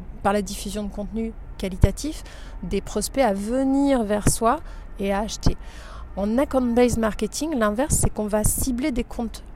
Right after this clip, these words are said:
très précis, euh, stratégiques, et on va proposer, euh, une démarche personnalisée avec du contenu très, euh, très, euh, travaillé pour attirer l'attention de ces comptes-là en ayant une vision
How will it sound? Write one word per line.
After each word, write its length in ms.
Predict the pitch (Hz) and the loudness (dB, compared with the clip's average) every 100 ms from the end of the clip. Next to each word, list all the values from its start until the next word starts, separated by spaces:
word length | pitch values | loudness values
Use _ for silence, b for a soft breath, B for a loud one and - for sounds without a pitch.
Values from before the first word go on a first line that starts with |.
| - | 6
très 240 | - 302 | 6 6
précis, 480 | - 240 - - 247 - B B B B | 0 2 2 0 -6 -10 B B B B
euh, 140 | 196 | -4
stratégiques, 800 | 185 - 262 - 202 196 262 - - | 2 4 4 2 0 0 -4 -8 -4
et 120 | 220 | -2
on 80 | 208 | 0
va 180 | 202 240 | 0 -2
proposer, 840 | - - - 277 262 240 220 240 - - | -2 -8 -6 -4 -2 -2 0 -2 -4 -8
euh, 160 | 196 190 | -6 -4
une 160 | 208 208 | -4 -2
démarche 360 | 220 208 - | 0 -2 -4
personnalisée 600 | 240 220 220 214 202 202 | -4 -4 -2 -2 -2 -2
avec 200 | 247 190 | -2 -2
du 120 | 180 | -4
contenu 560 | 202 - 254 - 240 254 - - | -6 -4 -4 -2 -2 -2 -6 -2
très, 420 | - - 254 247 | -2 2 2 2
euh, 140 | 202 190 180 185 - - - | 2 -2 -6 -10 -12 -14 2
très, 360 | - 226 220 | 2 4 0
euh, 20 | 185 | 4
travaillé 540 | - 233 226 220 220 - B B B - | 4 4 2 2 0 -6 B B B -12
pour 220 | - 269 - | -2 0 2
attirer 420 | 269 - 247 247 | 0 4 6 6
l'attention 440 | 226 220 220 - 233 | 4 2 -2 -2 -4
de 120 | 208 | -4
ces 160 | - | -2
comptes-là 460 | 196 196 - 220 277 - B B B | -2 -4 -6 -4 -4 -6 B B B
en 160 | 202 214 | -2 2
ayant 420 | 233 240 254 240 - | 2 4 2 0 -4
une 280 | 202 202 | -4 -2
vision 460 | 190 220 202 214 208 | -2 -2 0 -2 -4